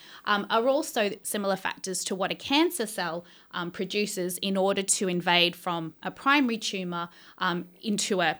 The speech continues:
a secondary site. So they, they do that by degrading the tissue around where they are and then moving into blood vessels or the lymphatic system, um, and then moving to another site. So, um,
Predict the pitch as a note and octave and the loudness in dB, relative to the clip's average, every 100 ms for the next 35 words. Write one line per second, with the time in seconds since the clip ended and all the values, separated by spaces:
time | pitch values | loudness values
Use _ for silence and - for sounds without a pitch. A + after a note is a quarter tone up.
0 | - F#3 F#3 F3 F3+ F3 E3 - F3+ D3+ | -2 2 2 2 -2 -2 0 0 2 0
1 | - F#3 F3+ F3+ F3+ F3+ F#3 D#4 E4+ A#3 | 0 2 6 4 2 -2 -2 0 0 0
2 | E3+ - E3+ E3 E3 - - - F#3+ - | -2 -2 0 2 2 -2 -14 -6 -4 6
3 | A#3 A#3 G#3 F#3 F3+ - G#3 - F#3 E3+ | 6 8 4 0 0 0 0 -2 -2 -2
4 | F3 G#3+ C4 C#4+ - F#3+ F#3+ F3+ F3+ G3+ | 0 2 6 4 4 0 0 0 -2 0
5 | C4+ F#4 D#4+ - F#3 F3+ F3+ A3+ B3 G#3+ | 0 0 -4 -12 -4 0 2 4 4 4
6 | F3+ F3+ F3 - E3+ - F#3+ G3 F#3+ G3 | 2 0 0 -2 -4 -4 -2 -2 0 -2
7 | - F#3+ G3 F#3+ - F3 F3 F3 F3 - | -2 -4 -4 -6 -4 -4 -4 -6 -6 -6
8 | G3 A#3 A#3 - B3+ C#4 - F4 - - | -6 -6 -6 -6 -6 -6 -4 -4 -4 -16
9 | - - - F#3+ F3+ F3+ F3 F3+ F3+ F3 | -18 -18 -10 -6 -2 -2 -2 0 2 2
10 | - F3+ F3+ F3+ F#3+ F#3 E3+ E3 F3+ E3+ | 2 2 2 0 2 2 0 -4 -6 -8
11 | E3+ E3+ - - E3+ D3+ - - - F3 | -8 -10 -10 -6 -6 -6 -4 -4 2 4
12 | E3+ F3 - - - - F3+ F3+ F3 | 4 -2 -12 -14 -16 0 2 2 0